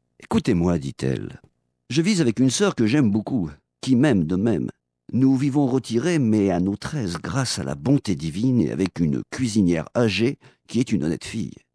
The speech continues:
Avant-hier, nous nous défîmes d'un garçon qui ne nous convenait point. Nous avions remarqué qu'il n'avait point de religion, aussi était-il libertin.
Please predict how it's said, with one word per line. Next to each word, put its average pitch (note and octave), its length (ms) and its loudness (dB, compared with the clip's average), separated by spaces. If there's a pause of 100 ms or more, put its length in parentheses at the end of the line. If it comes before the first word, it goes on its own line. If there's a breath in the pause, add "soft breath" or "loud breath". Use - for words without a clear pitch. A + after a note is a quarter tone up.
(680)
Avant-hier, A#2+ 520 0
nous G2+ 120 2
nous F#2 160 0
défîmes G2 360 0
d'un F#2+ 140 2
garçon G#2+ 420 0
qui B2+ 160 -2
ne A2+ 120 2
nous A#2 200 0
convenait A#2+ 340 2
point. G2 340 0 (800)
Nous C3 140 2
avions E3+ 220 2
remarqué D#3 400 2
qu'il D#3 160 4
n'avait B2 220 2
point D3 240 0
de B2 80 2
religion, F2+ 640 0 (100)
aussi - 360 0
était-il D2+ 500 -2
libertin. E2 580 -2